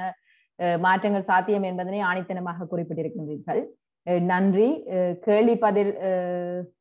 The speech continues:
அஹ், நேரங்களிலே உங்களுக்கு நிறைய கேள்விகள் இருக்கும் என்று நான் நம்புகிறேன். அடுத்ததாக சாந்தை, அஹ், சிற்றம்பலம் வித்தியாசாலையின் அதிபர் ஸ்ரீ கமலநாதன் அவர்கள், அஹ்,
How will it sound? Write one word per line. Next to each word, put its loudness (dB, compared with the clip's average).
அஹ், -6
நேரங்களிலே 2
உங்களுக்கு 2
நிறைய 2
கேள்விகள் -4
இருக்கும் -8
என்று -8
நான் -4
நம்புகிறேன். -2
அடுத்ததாக 4
சாந்தை, 4
அஹ், -6
சிற்றம்பலம் 4
வித்தியாசாலையின் 0
அதிபர் -4
ஸ்ரீ -4
கமலநாதன் -8
அவர்கள், -4
அஹ், 4